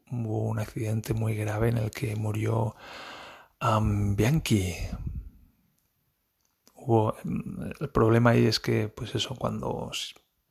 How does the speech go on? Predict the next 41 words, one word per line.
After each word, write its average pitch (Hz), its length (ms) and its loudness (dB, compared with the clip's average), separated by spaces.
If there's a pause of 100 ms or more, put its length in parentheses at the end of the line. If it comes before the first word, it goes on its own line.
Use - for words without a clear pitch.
(280)
son 120 200 0
las 110 120 6
primeras 107 340 4
vueltas 113 420 2
o - 20 -4
la 104 120 -6
primera 110 300 -2
vuelta, 117 440 2 (840)
si 120 380 6
algún 113 300 6
coche 123 260 2
se 107 160 0
sale 117 320 6
y 110 80 2
se - 100 -2
va 110 120 2
contra 110 360 0
el 101 60 0
muro, 113 380 0
pues 107 200 -4
corre 104 380 -2
peligro 101 540 -6
de 104 120 -2
quedarse, 104 1080 -6
eh, 65 360 -12
de 120 140 -8
volver 113 360 2
a 107 40 4
la 104 140 0
pista, 110 360 0
de - 60 -4
rebotar 113 480 -2
y 117 60 2
volver 107 340 -2
a - 20 -2
la 107 120 -4
pista. - 500 -4
Y, 107 460 0
bueno, 110 320 -4
pues - 160 -8
son 110 580 -4